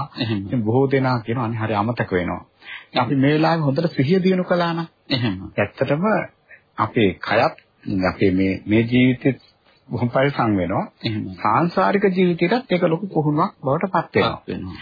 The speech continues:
Speaker 2: ඒකයි මම කිව්වේ මේ විපත්තිය සම්පත්තියක් කරගන්න හොඳ අවස්ථාවක්. මොකද හැමෝම පීඩාවට පත් වෙලා තියෙන අවස්ථාවක්.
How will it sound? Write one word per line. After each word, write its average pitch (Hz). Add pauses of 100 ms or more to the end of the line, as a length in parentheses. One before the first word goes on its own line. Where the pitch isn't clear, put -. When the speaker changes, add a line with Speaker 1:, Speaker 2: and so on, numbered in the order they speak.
(160)
Speaker 2:
ඒකයි 120
මම 113
කිව්වේ 139
මේ 117
විපත්තිය 127
සම්පත්තියක් 147
කරගන්න 143
හොඳ 160
අවස්ථාවක්. 95
මොකද 120
හැමෝම 113 (720)
පීඩාවට 156
පත් 170
වෙලා 151
තියෙන 165
අවස්ථාවක්. 117